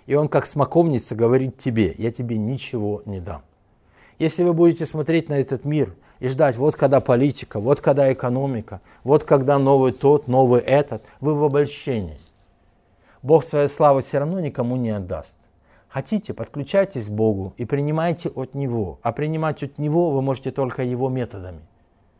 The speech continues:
И если Бог дает семя сеющим, то Он дает и обилие посеянным.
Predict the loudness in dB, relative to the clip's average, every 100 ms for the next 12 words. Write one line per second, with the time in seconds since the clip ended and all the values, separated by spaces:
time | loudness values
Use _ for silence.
0 | _ _ _ -4 -2 -2 0 0 2 2
1 | 0 0 -4 -4 -6 -4 -4 -4 -10 -20
2 | -10 -2 2 2 2 2 2 0 0 -2
3 | -2 -4 -8 -8 -8 -8 -12